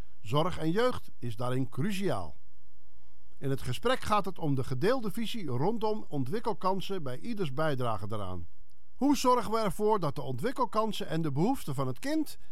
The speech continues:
het vertrekpunt zijn bij het maken van het beleid?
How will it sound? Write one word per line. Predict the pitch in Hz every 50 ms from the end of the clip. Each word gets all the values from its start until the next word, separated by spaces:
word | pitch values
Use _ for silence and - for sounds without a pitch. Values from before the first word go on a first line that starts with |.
| -
het | - 107 113 -
vertrekpunt | - 233 - - 220 247 - - 226 226 190
zijn | - - 196 196 202 196
bij | 160 135
het | 127 120 101
maken | 113 123 139 180 185 - 170
van | 175 185
het | 190 170
beleid? | 156 151 139 123 107 101 98 - - -